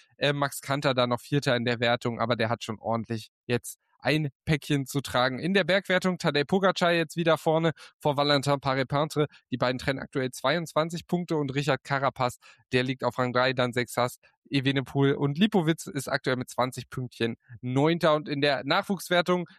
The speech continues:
hat Del Toro wieder, äh, die Führung übernommen, äh, fünfundzwanzig Sekunden vor sechs Haas, eins dreißig vor Ayuso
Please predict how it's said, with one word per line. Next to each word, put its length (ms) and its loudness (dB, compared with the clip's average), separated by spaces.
hat 160 -2
Del 120 2
Toro 360 4
wieder, 580 2
äh, 280 4
die 340 -2
Führung 340 0
übernommen, 500 2
äh, 180 0
fünfundzwanzig 560 0
Sekunden 300 -2
vor 140 2
sechs 240 -2
Haas, 200 -2
eins 260 -4
dreißig 480 -2
vor 220 2
Ayuso 520 0